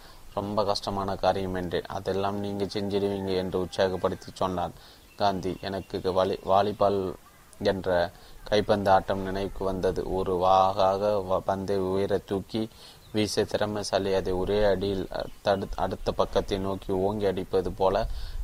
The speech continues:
ஜனனி விஷயத்தை உயர்த்தி கொடுக்க காந்தி அதை ஓங்கி என் தலை-, என் மேல் அடித்து விட்டது போல தோன்றியது. "பார்க்கிறேன்" என்ற ஊசலாட்டத்துடன் சொல்லி கிளம்பினேன். அப்புறம்தான் இதை மொழிபெயர்க்கும் நோக்கத்தோடு படிக்க வேண்டிய நிலை ஏற்பட்டது. மொழிபெயர்ப்பு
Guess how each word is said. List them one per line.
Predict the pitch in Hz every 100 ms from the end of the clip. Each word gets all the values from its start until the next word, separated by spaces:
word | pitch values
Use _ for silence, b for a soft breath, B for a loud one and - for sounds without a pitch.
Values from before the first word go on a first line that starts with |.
| 107
ஜனனி | 107 107 110 104
விஷயத்தை | 98 110 92 95
உயர்த்தி | 98 - 101
கொடுக்க | - 95 90 107
காந்தி | 98 95 95 95 95
அதை | 90 95 92 90
ஓங்கி | - 98 104 101 104 - 104
என் | 95 90
தலை-, | 92 98 98 98 - - - -
என் | 104 101 95 95 - - - - -
மேல் | 95 101 101
அடித்து | 98 101 -
விட்டது | 95 98 95
போல | 92 98
தோன்றியது. | 98 95 92 92 82 87 B B B B -
"பார்க்கிறேன்" | 110 107 107 98 101
என்ற | 95 92
ஊசலாட்டத்துடன் | 95 104 104 95 92 - 92 - 107 101
சொல்லி | 101 98 101 -
கிளம்பினேன். | 98 95 95 92 82 - - - - - - - - - B B B B B B B -
அப்புறம்தான் | - - 104 101 113
இதை | 113 98 95
மொழிபெயர்க்கும் | 92 98 110 104 92 -
நோக்கத்தோடு | 95 95 - 92 98 101
படிக்க | - 95 - 104
வேண்டிய | 95 92 90
நிலை | 92 98 98
ஏற்பட்டது. | 92 - 87 - 82 85
மொழிபெயர்ப்பு | 92 98 107 - 95 90 - 113